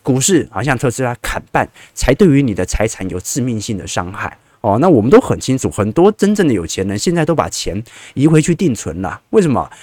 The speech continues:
因为基准利率正在不断的升高啊，定存保单也在不断的升高哦，所以在这种状态底下，全球的资金板块就产生了新的移动哦。好，那本周我们另外会跟各位做一些追踪的，像是辉达的财报。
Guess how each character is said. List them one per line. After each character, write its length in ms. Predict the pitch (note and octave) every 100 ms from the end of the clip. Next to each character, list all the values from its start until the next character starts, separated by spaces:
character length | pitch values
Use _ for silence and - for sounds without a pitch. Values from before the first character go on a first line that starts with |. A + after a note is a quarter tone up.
| _
因 60 |
为 80 | A#3
基 200 | A3 B3+
准 220 | B3 G#2+
利 80 | D#3
率 140 | D3 C#3
正 160 | D#3
在 100 | C#3+
不 180 | A2 F2+
断 140 | -
的 80 | G#2
升 180 | F2+ A2
高 220 | A2 G2+
啊， 180 | F#2 D#2 - -
定 200 | - C4+
存 420 | F3+ - A2 A2+ D3+
保 220 | G2 D#2
单 200 | C#3 D3+
也 120 | F#2+
在 100 | B2
不 160 | A#2 G2+
断 140 | B2+
的 80 | F#2+
升 200 | - A2
高 240 | B2 B2+ -
哦， 120 | A2+
所 80 | F#3+
以 40 |
在 100 | G#3
这 140 | -
种 180 | - G#2
状 140 | A2 A2
态 120 | A#2
底 140 | D#2+
下， 240 | D#2 A#2+ - _ _
全 320 | - - F#3+
球 120 | D#3+
的 80 | C#3+
资 140 | C#3
金 160 | C#3+ D3
板 180 | C#3 -
块 260 | - - - _
就 80 | -
产 260 | C#3+ - F2
生 120 | A#2+
了 80 | B2+
新 220 | G2 C3
的 80 | A#2+
移 180 | E2+ E2
动 220 | - F#2+
哦。 140 | - - - -
好， 160 | B2+
那 140 | D#3 A#3
本 260 | - A2 F#2+
周 260 | - E3+ - _ - -
我 80 | A2+
们 100 | A2
另 120 | G3
外 100 | F3+
会 160 | C#3+ C#3
跟 180 | C#3 C#3
各 120 | C3+
位 100 | B2
做 140 | B2
一 20 |
些 140 | A2 G#2
追 180 | - G2+
踪 240 | G2+ F#2+
的， 160 | F2+ - _ _ _ _ _ _ _ - -
像 160 | - A#2+
是 100 | A2+
辉 220 | A2 A#2
达 140 | -
的 80 | E2
财 180 | F#2 F2
报。 180 | F2+